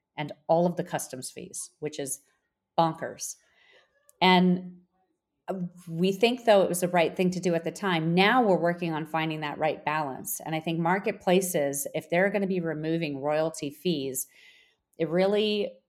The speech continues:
puts a damper on why go into this space and launch your craft and pursue your craft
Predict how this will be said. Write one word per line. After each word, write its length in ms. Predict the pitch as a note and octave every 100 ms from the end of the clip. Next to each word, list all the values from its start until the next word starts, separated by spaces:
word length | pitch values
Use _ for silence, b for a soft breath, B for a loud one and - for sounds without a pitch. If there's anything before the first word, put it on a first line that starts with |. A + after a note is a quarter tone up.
| _ _ _ _ _ _ _ _ _
puts 260 | - A#3 A#3
a 40 |
damper 520 | F#3 E3 F3 F#3+ F3+ -
on 400 | E3 D#3+ D#3 D3
why 240 | D#3 F3+
go 200 | F3 E3
into 200 | E3 D#3+
this 240 | C#3 -
space 340 | - D#3+ D#3+ D#3+
and 160 | D3
launch 340 | C#3 D3+ F3 -
your 120 | D3+
craft 520 | - D#3 D3+ C3+ -
and 140 | D3 -
pursue 380 | D3+ - E3
your 240 | D#3+ C#3+ C#3+
craft 760 | - D#3+ C#3+ C#3 - - -